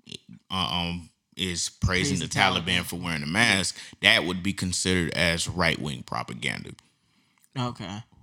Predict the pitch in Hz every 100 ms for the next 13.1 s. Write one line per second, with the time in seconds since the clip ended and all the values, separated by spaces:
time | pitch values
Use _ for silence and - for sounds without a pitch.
0 | - 127 113 - 98 67 64 57 60 50
1 | - 160 127 104 113 113 98 - - -
2 | - 107 - - - _ - 104 104 92
3 | 101 104 107 120 113 98 113 90 113 127
4 | 117 82 90 101 85 101 107 117 117 104
5 | 95 90 90 95 92 - - - _ _
6 | _ _ _ - 90 - 87 82 76 73
7 | 73 _ _ _ _ _ _ _ _ _
8 | _ _ _ _ _ _ _ _ _ -
9 | 87 67 71 78 82 98 95 - 110 -
10 | - 92 85 92 95 90 - 82 87 82
11 | 80 76 _ _ _ _ _ _ - 120
12 | 120 117 107 98 87 - 87 82 53 -